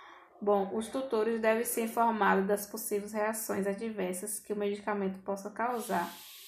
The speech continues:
e este deve monitorar seus cães durante os primeiros dias, para que, um, quando o medicamento for administrado, pode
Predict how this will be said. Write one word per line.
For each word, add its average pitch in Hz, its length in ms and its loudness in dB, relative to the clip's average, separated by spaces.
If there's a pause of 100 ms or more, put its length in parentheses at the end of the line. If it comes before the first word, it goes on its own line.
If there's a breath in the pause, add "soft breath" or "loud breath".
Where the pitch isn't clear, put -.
(140)
e 233 140 2
este 214 300 6
deve 202 300 4
monitorar 214 640 2
seus 233 260 -4
cães 208 280 -2
durante 214 240 -2
os - 80 -10
primeiros 226 480 -2
dias, 196 580 0
para 202 240 4
que, 208 540 -4
um, 220 120 -2 (460)
quando 208 220 0
o 208 40 -2
medicamento 202 560 0
for - 200 -4
administrado, 190 840 2 (800 loud breath)
pode 220 640 4